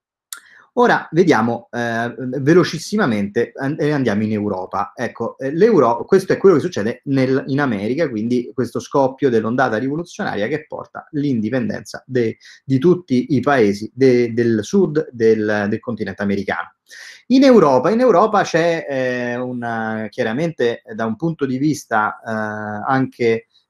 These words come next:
eh, ideale e intellettuale,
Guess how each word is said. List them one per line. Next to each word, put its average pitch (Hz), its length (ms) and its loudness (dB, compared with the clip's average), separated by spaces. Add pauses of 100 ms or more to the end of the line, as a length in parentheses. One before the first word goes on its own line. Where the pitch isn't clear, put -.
(160)
eh, 117 320 -4
ideale 135 680 2
e 123 120 4
intellettuale, 190 1120 0